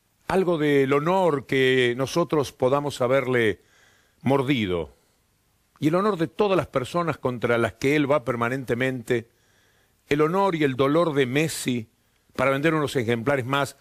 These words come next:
atacado porque estaba en una fiesta y una muchacha se puso a bailar delante de él, y entonces dijeron cualquier cosa para complicar la vida de un chico destinado, bueno, noble, serio, destinado a darle las mayores alegrías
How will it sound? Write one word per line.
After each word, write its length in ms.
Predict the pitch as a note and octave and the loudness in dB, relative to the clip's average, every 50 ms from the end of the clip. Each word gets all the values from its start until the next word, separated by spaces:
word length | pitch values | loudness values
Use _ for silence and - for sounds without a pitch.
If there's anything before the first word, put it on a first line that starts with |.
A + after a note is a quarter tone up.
| _ _ _ _ _ _ | _ _ _ _ _ _
atacado 480 | - - - C#3+ - E3 F3 F3 E3+ C#3 | -6 -4 -4 -2 -2 0 0 0 -2 -2
porque 180 | D3+ C3 C3+ | -4 -4 -4
estaba 220 | B2+ - E3+ E3 D#3+ | -2 0 0 0 0
en 60 | D#3 | 0
una 120 | D3+ C3+ | -2 -2
fiesta 320 | - - F#3 F#3 - - D3 | -2 0 0 0 2 2 0
y 80 | D3 | 0
una 120 | D3 C#3+ C#3 | 0 -2 -2
muchacha 340 | C#3 - F3+ D#3+ - D3+ | -2 -2 -4 -2 -2 -2
se 140 | C3 - C#3+ | -2 -2 -4
puso 220 | A2 D3 D3+ - D3 | -4 -4 -2 0 2
a 40 | |
bailar 300 | C3+ C3+ C#3+ D3+ D#3+ D#3 | 2 2 2 2 2 2
delante 420 | C#3 C#3+ D3+ D#3 D#3 C#3+ - C#3+ C3 | 2 0 0 0 -2 -2 -2 0 2
de 220 | B2+ C3+ D3+ E3+ | 2 2 4 4
él, 200 | E3 D#3 C3+ - _ _ _ _ _ _ _ _ _ _ _ - | 2 2 0 -2 _ _ _ _ _ _ _ _ _ _ _ -4
y 60 | B2+ | -2
entonces 400 | C3 A#2 E3 E3 C#3+ - E3 B2 | -2 0 0 0 0 2 0 0
dijeron 280 | B2+ - D#3+ D#3+ D#3+ C#3 | 0 0 -2 -2 0 0
cualquier 360 | - C3+ B2+ - D3+ C#3+ - | 0 0 0 0 -2 -2 0
cosa 320 | - F3 D#3+ - D#3 B2 | -2 -4 -2 -2 -2 -2
para 220 | - C#3 C3+ C3 - | 0 0 -2 -2 -2
complicar 500 | C#3 C#3 C3 A#2 C3+ B2+ - F3 E3+ E3+ | -4 -4 -4 -4 -4 -2 0 0 2 2
la 100 | D#3 D3+ | 2 0
vida 220 | E3 F3 E3 D3+ | 2 0 0 0
de 60 | C#3+ | -2
un 60 | C#3+ | -4
chico 300 | C3 - E3 - D#3+ D3 | -6 -10 -6 -2 0 0
destinado, 640 | C3 A2+ - - C#3 C#3 D#3 D#3+ D3+ C#3 C3 A#2+ - _ - - - - - - | 0 0 -2 -2 -2 -2 0 0 0 0 -2 -2 -4 _ -14 -20 -20 -20 -14 -10
bueno, 720 | A2+ A#2 A#2+ F3 F#3+ F#3 F3 E3+ D3+ C#3+ C#3 C#3 C3+ C3 - | -6 0 2 4 4 4 4 2 2 0 0 -2 -2 -2 -4
noble, 560 | D3 D#3 F3+ F#3 F3 D#3 C#3 B2 B2+ B2+ B2 | -2 0 0 0 2 2 0 0 0 0 0
serio, 760 | A#2+ - - - F#3 F#3 D#3+ C3+ A2+ A2+ A2 G#2+ G#2+ A2 - _ _ _ _ _ _ - | -2 -2 -2 0 2 2 2 2 0 0 0 0 -2 -2 -4 _ _ _ _ _ _ -4
destinado 540 | - C#3 - - E3+ E3+ F#3 F#3 F#3 F3+ E3 | -4 -2 0 0 0 2 2 2 2 2 2
a 40 | E3 | 2
darle 240 | E3+ E3+ E3+ E3 | 2 2 2 0
las 120 | D#3 C#3 C3+ | 0 0 -2
mayores 340 | D3 C#3 - E3+ D#3+ - D3+ | -4 -4 -4 -4 -4 -2 -2
alegrías 640 | C#3 C#3 C#3+ C#3+ D#3 D#3 C3 A#2 G#2 F#2 - - | 0 0 0 0 0 2 2 2 0 -2 -4 -10